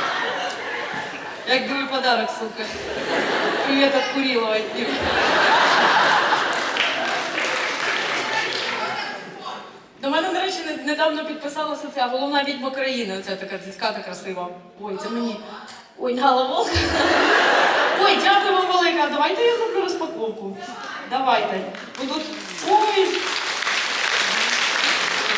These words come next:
А що це? А, бля, класно! А я думала, знаєте, що це? Я думала, це щоб мене прив'язувати до ліжка, бо я. Тут дирочки є. Але це теж дуже мило, блін,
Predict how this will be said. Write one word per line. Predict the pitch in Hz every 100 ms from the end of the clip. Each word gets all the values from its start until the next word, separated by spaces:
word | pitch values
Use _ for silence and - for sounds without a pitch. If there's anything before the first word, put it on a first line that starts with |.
| - - - - - - 294
А |
що | - 403
це? | 392 - - - - - - - - - - - - 330 277 - - -
А, | - 349 370 370 359 -
бля, | - 339 370 359 349 349
класно! | 349 359 294 311 -
А | 269
я | 339
думала, | 359 359 339
знаєте, | 330 392 415
що | 381 381
це? | 359 - -
Я | 277
думала, | 339 339
це | 339
щоб | 320 294
мене | 330
прив'язувати | 330 330 330 240 - 294
до | 294
ліжка, | 294 - 247
бо | 247
я. | 254 254 - - - 262 - - - - - - - - - - -
Тут | - - 311
дирочки | 302 294 - 240
є. | 185 - - - -
Але | 277 339 427
це | 453
теж | 440 440 427
дуже | 392 339
мило, | 349 349 349 330 311 -
блін, | 302 294